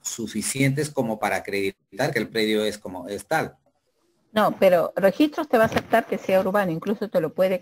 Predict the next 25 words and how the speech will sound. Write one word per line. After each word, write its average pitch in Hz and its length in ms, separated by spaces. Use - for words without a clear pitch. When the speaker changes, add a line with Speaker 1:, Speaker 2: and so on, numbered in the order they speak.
Speaker 2:
actualizar 165 840
a 147 100
urbano, 139 440
pero 170 220
registros 208 540
no, 185 520
no 185 240
te 190 100
va 185 60
a 196 40
aceptar 185 420
la 175 120
subdivisión, 175 920
porque 175 340
registros 214 720
no 190 160
es 190 160
el 190 140
ente 190 340
competente 185 680
para 170 200
decirte 190 440
si - 140
está 175 200
bien 196 460